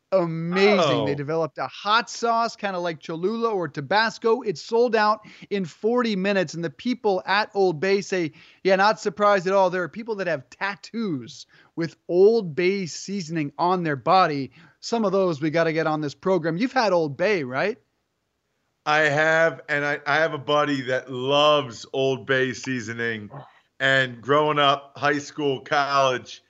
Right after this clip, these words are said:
Speaker 2: anytime we were grilling anything, he had the Old Bay and was putting it on the steaks or whatever. Dave D'Annunzio, shout out Dave D'Annunzio. That's what I know about Old Bay is, is old Dave D'Annunzio.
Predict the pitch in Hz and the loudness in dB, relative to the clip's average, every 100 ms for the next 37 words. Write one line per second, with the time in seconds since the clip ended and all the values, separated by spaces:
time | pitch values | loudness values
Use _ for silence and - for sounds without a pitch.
0 | _ _ _ - 143 165 143 170 156 147 | _ _ _ -6 -6 -6 -2 0 0 -2
1 | 147 147 110 120 147 147 139 139 143 131 | -4 -6 -6 -2 -2 -2 -4 -6 -6 -8
2 | 123 120 113 107 _ _ _ _ 143 147 | -6 -6 -8 -14 _ _ _ _ -2 0
3 | 147 147 135 139 139 139 123 110 135 135 | 2 0 0 -2 0 0 -2 2 4 4
4 | 127 120 - 127 123 120 117 120 113 113 | 2 -2 -6 -4 -4 -4 -4 -2 -2 -6
5 | - _ _ _ - 170 147 147 143 135 | -16 _ _ _ -4 -4 0 0 0 0
6 | 127 - 151 147 143 - 139 135 131 131 | -6 -4 2 2 2 -6 -8 -4 -2 2
7 | 131 113 120 107 - _ _ _ _ - | 2 2 -2 -2 -6 _ _ _ _ 2
8 | 147 160 156 143 151 151 143 131 120 110 | 4 4 0 -2 0 0 -2 -2 0 0
9 | 95 - 151 156 160 156 139 151 151 131 | -2 0 2 4 2 2 -2 -2 -2 -4
10 | 139 147 135 127 123 107 90 - _ _ | -6 -6 -6 -2 0 0 -4 -14 _ _
11 | 143 165 160 170 165 160 160 143 151 147 | 2 2 2 0 2 2 2 2 2 2
12 | 143 143 123 135 135 123 120 123 113 - | 2 0 2 2 2 0 -4 -8 -8 -10
13 | 127 123 110 127 131 131 117 123 123 113 | -4 -4 -2 -2 0 0 0 0 0 -4
14 | 120 120 110 104 92 | -8 -8 -6 -4 -4